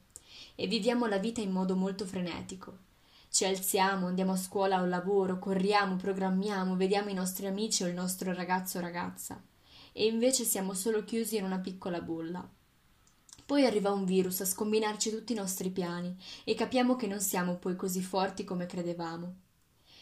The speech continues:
Io sto vivendo questo distacco come un periodo di prova, come un'opportunità di scoperta.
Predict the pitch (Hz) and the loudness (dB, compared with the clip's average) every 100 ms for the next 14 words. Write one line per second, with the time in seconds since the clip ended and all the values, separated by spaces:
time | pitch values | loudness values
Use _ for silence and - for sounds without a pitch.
0 | - - - 262 254 226 208 196 214 214 | -20 -20 -4 -2 0 0 0 0 0 0
1 | 214 190 - 190 185 - 220 226 220 190 | -2 -2 -2 -2 -2 0 0 0 -2 -2
2 | 185 185 196 208 190 185 185 170 170 180 | 0 0 2 2 2 -2 -2 -4 -4 -6
3 | 196 - 202 196 202 196 202 196 208 202 | -10 -8 -6 -4 -4 -4 -4 -4 -6 -6
4 | 208 214 220 - 185 170 165 185 - 190 | -4 -4 -4 -6 -6 -6 -8 -10 -12 -14